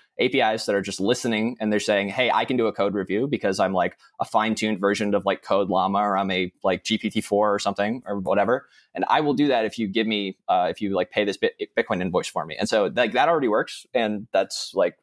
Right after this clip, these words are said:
a, a Replit extension that I made with, um, uh, Ironclad Dev, um, last month. But, like, what's really cool about that is that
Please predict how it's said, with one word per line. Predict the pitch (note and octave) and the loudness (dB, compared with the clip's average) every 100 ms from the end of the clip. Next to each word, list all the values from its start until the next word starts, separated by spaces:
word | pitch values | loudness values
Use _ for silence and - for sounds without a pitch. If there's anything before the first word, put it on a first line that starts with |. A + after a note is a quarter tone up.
| G#2 | -2
a, | F2 E2 | 0 0
a | |
Replit | F#2+ G#2+ A2 | -2 0 0
extension | G2+ G#2 G#2 | -2 -4 -2
that | G2+ | 0
I | |
made | F#2+ G2 F#2+ _ - - | 2 0 0 _ -16 -2
with, | G2+ G2+ | 0 2
um, | F#2 E2+ D#2+ | 0 -2 0
uh, | F#2 D#2+ | 0 2
Ironclad | F#2+ G2 A#2 G#2+ | 0 0 -2 0
Dev, | A#2 A2+ - - | 0 -2 -6 0
um, | F#2+ F#2 F#2+ F#2+ | 0 0 -2 -2
last | G2+ G2+ | 0 0
month. | A2+ C3 _ _ - _ _ | 0 -2 _ _ -20 _ _
But, | C#3 C3+ | 0 2
like, | C3 | 2
what's | C#3 | 2
really | D#3 F#3+ | 2 0
cool | - E3 | 2 0
about | C3+ A#2+ | 2 2
that | A#2 A2 - | 2 0 -2
is | A2+ | -2
that | A2+ G#2+ - | 2 0 0